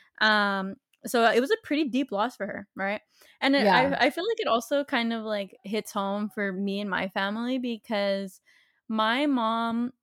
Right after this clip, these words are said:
Speaker 1: um, so my great grandma passed away on the day that my sister was born, right?
Speaker 2: Mm-hmm.
Speaker 1: So it's like my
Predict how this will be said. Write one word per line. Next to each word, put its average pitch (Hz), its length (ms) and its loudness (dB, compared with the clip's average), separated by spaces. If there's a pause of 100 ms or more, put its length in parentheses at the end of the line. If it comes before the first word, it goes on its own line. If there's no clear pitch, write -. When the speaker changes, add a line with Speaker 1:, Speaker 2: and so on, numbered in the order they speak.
(140)
Speaker 1:
um, 190 560 -2
so 240 120 -2
my 226 180 2
great 208 260 -4
grandma 190 420 -2
passed 185 420 -8
away 190 560 -4 (560)
on 190 640 0
the 196 200 -2
day 190 640 -2
that 180 400 -2
my 190 500 -2
sister - 760 -4 (260)
was 208 220 2
born, 190 420 -2 (380)
right? 202 60 4
Speaker 2:
Mm-hmm. 190 260 6
Speaker 1:
So 165 140 4
it's 202 120 -2
like 196 140 0
my 196 120 -2